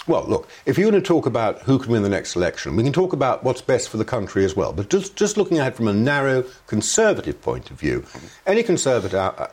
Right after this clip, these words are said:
Conservative M P out there who thinks that anybody can win the next election after they've been exposed to three or four months of internecine war in the Conservative Party at a time when we're in government, not opposition,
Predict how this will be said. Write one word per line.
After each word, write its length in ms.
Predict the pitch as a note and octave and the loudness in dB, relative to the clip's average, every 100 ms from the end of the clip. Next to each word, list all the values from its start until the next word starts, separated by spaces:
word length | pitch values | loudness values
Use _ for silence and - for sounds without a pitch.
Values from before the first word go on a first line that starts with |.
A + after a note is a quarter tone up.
| - | -6
Conservative 720 | G#2+ F#2+ B2 F#2 E2 C#2+ - - | -4 0 0 0 -2 -4 -6 -4
M 200 | C3 C3 | 0 0
P 300 | A#2+ D#2 C#2+ | 0 -2 0
out 280 | - B2 A#2 | 0 0 0
there 240 | - - - - - - - - | -4 -6 -8 -18 -20 -20 -10 0
who 120 | A#2+ | 0
thinks 340 | A#2+ C3+ A#2 - | 2 0 0 -2
that 200 | B2 - | -2 0
anybody 560 | A3 A#3 - B1+ B1 | 2 2 0 -4 -6
can 180 | - E2 | -8 -4
win 140 | F2 E2 | -2 0
the 60 | |
next 280 | F2 D#2+ - | 0 -2 -4
election 480 | G2 G2+ - - F2 - | -2 -2 -4 -8 -6 0
after 320 | A#2+ - G2+ | 0 0 0
they've 200 | G#2+ G#2 | 0 0
been 100 | G#2 | -2
exposed 720 | - - D3+ C3+ D#2+ B1 - - - - _ | -2 -4 0 0 0 -4 -10 -14 -20 -20 _
to 100 | - | -2
three 280 | A#2+ - G3 | -2 2 2
or 60 | F3+ | 2
four 260 | - C3+ | 2 2
months 420 | A2+ C#2+ - - | 2 -2 -4 -4
of 160 | F#2 - | -4 0
internecine 800 | D#3+ E3+ D3+ C3+ A2 - G#2 G2+ | 0 2 2 0 0 0 0 2
war 220 | G2+ F#2+ F#2 | 2 2 2
in 60 | |
the 80 | E2+ | -2
Conservative 600 | E2+ E2+ G#2 F#2 - B1 | -4 -2 -2 -4 -8 -8
Party 340 | - A1+ - G2 | -4 -4 -2 -2
at 80 | |
a 40 | G#2 | -2
time 300 | - A#2+ A#2 | -2 0 2
when 120 | A2+ | 2
we're 160 | A2+ D#3+ | 4 4
in 160 | B3+ | 4
government, 420 | G3+ D#3+ G#2+ D3+ | 2 0 0 0
not 140 | D#3 D3 | 0 0
opposition, 540 | D#3+ C#3 A2 - G#2+ | -2 -2 -4 -4 -8